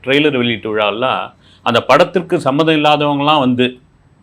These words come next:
சில இயக்குனர்கள்லாம் அந்த படத்தை ஆஹா ஓஹோ அப்படி இப்படின்னு புகழ்ந்து, அந்த படம் கடைசியில பெரிய எதிர்பார்ப்புல போய் உட்கார்ந்து, அந்த ஆடியன்ஸ்க்கு எதிர்பார்ப்பு நகி அப்படின்னு ஆயிடுச்சுன்னா அந்த படம். அதுக்கு சமீபத்திய உதாரணம் வந்து கொட்டுக்காளி.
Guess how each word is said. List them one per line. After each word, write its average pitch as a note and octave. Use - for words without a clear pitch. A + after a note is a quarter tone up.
சில C3
இயக்குனர்கள்லாம் C3
அந்த A2
படத்தை C3
ஆஹா C3
ஓஹோ E3+
அப்படி F#3
இப்படின்னு F#3
புகழ்ந்து, F3
அந்த C#3+
படம் G3
கடைசியில F3
பெரிய G3
எதிர்பார்ப்புல F3+
போய் D#3+
உட்கார்ந்து, D3+
அந்த C#3
ஆடியன்ஸ்க்கு F3+
எதிர்பார்ப்பு E3
நகி A#2+
அப்படின்னு B2+
ஆயிடுச்சுன்னா A#2
அந்த F#2+
படம். A#2
அதுக்கு C#3+
சமீபத்திய G3
உதாரணம் D3
வந்து D3+
கொட்டுக்காளி. C#3+